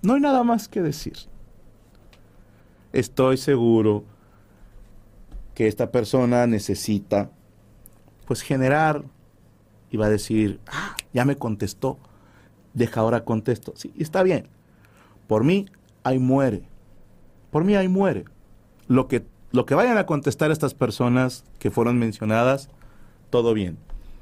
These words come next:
Yo mismo estoy dando pie a que contesten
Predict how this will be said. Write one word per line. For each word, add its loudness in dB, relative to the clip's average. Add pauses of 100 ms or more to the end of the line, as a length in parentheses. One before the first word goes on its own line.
(500)
Yo 2
mismo 4
estoy -2
dando 0
pie 2
a 0
que -8
contesten -2